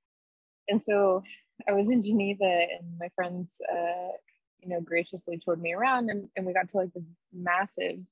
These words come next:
building and it was beautiful. And there were all the international flags, like, and I'm like, "Is this, what is," you know, I, I had no idea that the U N had massive headquarters in Geneva.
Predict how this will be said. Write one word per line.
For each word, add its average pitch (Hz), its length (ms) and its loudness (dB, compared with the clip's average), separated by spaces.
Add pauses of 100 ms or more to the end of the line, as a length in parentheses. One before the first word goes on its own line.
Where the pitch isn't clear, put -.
(160)
building 175 560 -2
and 170 80 -8
it 175 60 -12
was 170 200 -10
beautiful. 180 440 0
And 165 80 -2
there 165 80 -2
were 165 160 4
all 170 120 6
the 170 140 2
international 170 680 -6
flags, 160 420 4
like, - 220 -10 (680)
and 185 120 -4
I'm 190 80 -2
like, 175 240 0 (680)
"Is 185 180 -6
this, 302 340 -2
what 233 240 -2
is," 202 240 -2
you 202 160 -4
know, 175 280 -4 (180)
I, 240 240 2 (240)
I 226 200 4
had 180 180 2
no 175 200 -2
idea 175 440 -4 (120)
that 85 220 -2 (340)
the 185 160 -2
U 175 220 0
N 170 260 -2
had 170 300 -6 (260)
massive 170 600 0
headquarters 165 540 -2
in 165 140 -10
Geneva. 170 540 -4